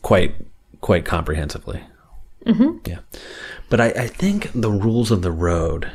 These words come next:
Speaker 2: Mm-hmm.
Speaker 1: when we're getting back to it.
Speaker 2: Sure.
Speaker 1: Let's go over some basics.
Speaker 2: Sure.
Speaker 1: Okay. Double yellow lines. What does that mean?
Speaker 2: Are they parallel?
Speaker 1: Yep, they're parallel.
Speaker 2: Are they, um, are they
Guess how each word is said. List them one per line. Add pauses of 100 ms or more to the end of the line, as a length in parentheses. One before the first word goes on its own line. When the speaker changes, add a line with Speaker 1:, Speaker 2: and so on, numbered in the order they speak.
Speaker 2:
Mm-hmm.
Speaker 1:
when
we're
getting
back
to
it.
Speaker 2:
Sure.
Speaker 1:
Let's
go
over
some
basics.
Speaker 2:
Sure. (160)
Speaker 1:
Okay. (300)
Double
yellow
lines.
What
does
that
mean? (1900)
Speaker 2:
Are
they
parallel? (100)
Speaker 1:
Yep,
they're
parallel. (420)
Speaker 2:
Are
they,
um,
are
they